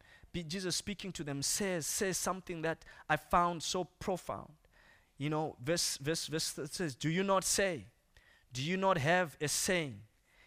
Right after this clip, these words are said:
'It's still four months until harvest'? I tell you, open your eyes and look at the fields.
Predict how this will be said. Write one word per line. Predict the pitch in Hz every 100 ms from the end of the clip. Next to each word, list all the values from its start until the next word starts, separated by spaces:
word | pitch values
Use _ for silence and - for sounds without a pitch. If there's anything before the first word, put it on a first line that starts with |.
| _
'It's | 151 147
still | - - 196
four | 185 - 185 175
months | 175 175 - 147
until | 147 - 180
harvest'? | 127 143 160 135 - - - _ - _
I | 135 143
tell | 135 - 185 180
you, | 156 139 131 127 _ _ _
open | 160 175 208 180
your | 170 -
eyes | 160 160 139 101 - _ _ -
and | 131 131
look | 156 175
at | 170 -
the | 135
fields. | - 175 139 - -